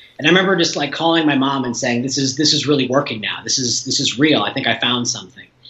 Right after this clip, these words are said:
And so I wanted to share that aspect of it because it was those turning points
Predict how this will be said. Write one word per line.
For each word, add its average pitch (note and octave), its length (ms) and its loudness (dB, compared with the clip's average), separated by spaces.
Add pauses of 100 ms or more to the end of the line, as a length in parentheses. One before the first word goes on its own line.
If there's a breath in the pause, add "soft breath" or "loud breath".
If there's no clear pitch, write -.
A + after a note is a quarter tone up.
(480 loud breath)
And D#3 120 -2
so F3+ 100 4
I E3+ 140 2
wanted B3+ 260 4
to F3+ 80 4
share E3 220 2
that D#3+ 160 0
aspect D3+ 500 -4
of E3 200 -2
it B2+ 120 -6
because C#3+ 360 -6
it D#3 100 -4
was D#3 180 2
those G#3 340 4
turning G#3+ 440 0
points A#2+ 580 -6